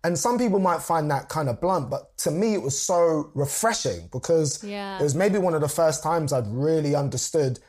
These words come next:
Speaker 1: how the industry works, that, oh, of course you have to have a certain level of profile to do other things, but breaking through that first initial,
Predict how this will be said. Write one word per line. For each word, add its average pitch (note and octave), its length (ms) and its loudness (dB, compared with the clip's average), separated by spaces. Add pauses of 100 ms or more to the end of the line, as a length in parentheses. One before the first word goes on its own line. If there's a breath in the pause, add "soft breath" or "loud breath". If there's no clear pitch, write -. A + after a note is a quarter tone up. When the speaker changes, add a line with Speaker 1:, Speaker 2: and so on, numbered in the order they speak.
Speaker 1:
how C#3+ 360 2
the C#3+ 200 0
industry C#3 400 -2
works, D#3+ 400 0
that, C#3 220 0
oh, G#3 200 4
of F#3 120 -2
course - 280 0
you F3+ 60 2
have C#3+ 140 0
to F3 60 2
have D#3+ 120 0
a D3+ 40 0
certain C#3+ 380 0
level C#3+ 240 2
of C3 140 -2
profile C3 720 0 (320 loud breath)
to D3 160 2
do C3+ 420 0
other C#3+ 220 2
things, D#3+ 360 0
but D3 280 0 (180 loud breath)
breaking G#3 640 2
through G3+ 320 0
that C3+ 200 0
first E3+ 540 2
initial, D3 720 0